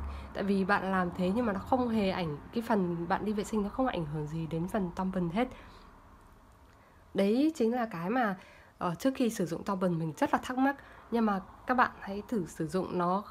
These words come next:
nó rất là sạch sẽ và nó làm cho các bạn là không có một chút gì cảm giác là, ờ, là các bạn đang trong, ờ, chu kỳ. Nó giống hệt bình thường,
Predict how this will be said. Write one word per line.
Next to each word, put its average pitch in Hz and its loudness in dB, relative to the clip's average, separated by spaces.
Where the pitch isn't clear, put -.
nó 185 -2
rất 269 4
là 262 2
sạch 180 -8
sẽ 254 -4
và 202 4
nó 190 2
làm 202 -2
cho 190 -4
các 220 0
bạn 175 2
là 156 -4
không 254 2
có 185 2
một 233 2
chút 311 4
gì 220 2
cảm 160 -4
giác 240 4
là, 190 0
ờ, 165 -4
là 170 -2
các 233 -2
bạn 233 4
đang 185 0
trong, 180 -2
ờ, 175 -4
chu 190 -4
kỳ. 165 -2
Nó 190 0
giống 196 0
hệt 254 0
bình 180 0
thường, 175 0